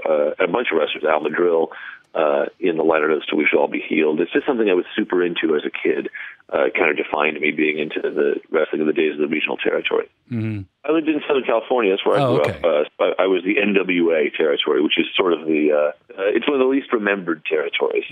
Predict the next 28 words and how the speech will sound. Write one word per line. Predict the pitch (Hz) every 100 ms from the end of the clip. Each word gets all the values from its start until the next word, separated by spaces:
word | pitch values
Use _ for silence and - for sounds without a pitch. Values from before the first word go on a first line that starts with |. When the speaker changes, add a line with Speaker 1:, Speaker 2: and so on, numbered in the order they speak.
| -
Speaker 1:
Uh, | 85 78
it | -
was | 85 82 82
a |
big | 90 127 113
deal | 104 110 85 73 - - - _ -
in | 92 82
Southern | 87 82
California, | 80 - 98 90 76
but | 71 90 -
its | -
glory | 117 107 104
days | 95 87 -
peaked | - 90 -
early. | - 92 110 120 117 - - -
Freddie | - 110
Blassie, | 90 87 87 85 - 76 76 - _ _ -
uh, | 85 73 71 71 -
uh, | 82 73 73
was | 90 80
a | 78 -
huge | 107 101 90
character | - 82 -
there, | 82 78
and | 76
they | 73
actually | 69 80 - 78
had, | 82 78 76